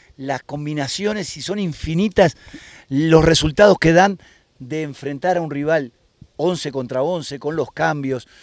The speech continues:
si hay expulsión, si no hay expulsión, si vas ganando a los cinco minutos, si vas perdiendo a los cinco minutos. Son tan variadas las cosas que nada se puede hacer igual. Entonces, me extendí para contestarte la pregunta, para decirte,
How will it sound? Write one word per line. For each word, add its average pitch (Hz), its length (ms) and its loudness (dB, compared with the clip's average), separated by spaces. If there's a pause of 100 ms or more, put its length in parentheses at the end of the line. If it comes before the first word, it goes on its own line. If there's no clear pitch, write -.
(140)
si - 160 -2
hay 170 100 2
expulsión, 147 480 -8
si 139 100 -12
no 151 60 -12
hay 165 80 -6
expulsión, 143 460 -6
si 143 120 -10
vas 170 140 0
ganando 160 300 -4
a 143 40 0
los 127 120 -6
cinco 135 240 -6
minutos, 139 400 -8 (220)
si - 140 -14
vas 147 140 -4
perdiendo 135 340 -8
a 127 40 -6
los 120 100 -10
cinco 123 240 -10
minutos. 131 460 -6 (500)
Son 214 260 -6 (120)
tan 226 200 0
variadas 175 460 8
las 131 140 4
cosas 151 400 -8 (340)
que 160 140 -4
nada 208 220 4
se 123 120 -4
puede 135 240 0
hacer 127 240 -2
igual. 120 240 -4
Entonces, 156 500 -4 (840)
me 143 140 -4
extendí 160 340 -4
para 175 380 2
contestarte 139 560 -4
la 147 80 2
pregunta, 147 480 -4
para 135 180 -2
decirte, 139 520 -2